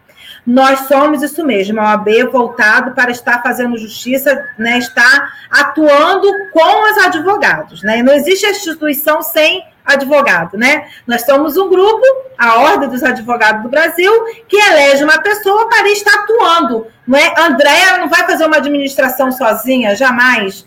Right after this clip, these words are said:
A Andréa vai fazer uma ad-, administração com a advocacia gonçalense.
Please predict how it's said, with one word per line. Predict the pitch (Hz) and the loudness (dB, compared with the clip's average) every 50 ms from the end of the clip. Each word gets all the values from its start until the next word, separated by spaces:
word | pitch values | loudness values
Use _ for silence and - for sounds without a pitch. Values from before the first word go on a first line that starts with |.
| _ _ _ - - - | _ _ _ -18 -6 -2
A | 220 233 | -2 0
Andréa | 226 254 277 302 339 | 2 2 2 2 2
vai | 403 440 | 0 0
fazer | - 440 330 320 320 302 | 0 0 0 0 0 2
uma | 294 294 | 2 2
ad-, | 285 247 285 294 269 262 269 | 2 2 0 -4 -2 0 0
administração | 277 277 269 277 285 294 294 - 359 - 359 370 392 453 403 415 | 0 2 2 0 -2 -4 -2 -2 -2 -2 2 2 2 2 2 2
com | 523 | 2
a | 427 | 2
advocacia | 427 440 466 440 453 480 480 494 480 - - 415 453 453 | 2 2 0 0 0 -2 0 -2 -4 -2 -2 0 0 0
gonçalense. | 453 440 466 - - 571 494 339 320 339 330 - - - 214 180 | -2 -4 -6 -2 0 0 2 2 0 -2 -2 -6 -6 -8 -8 -8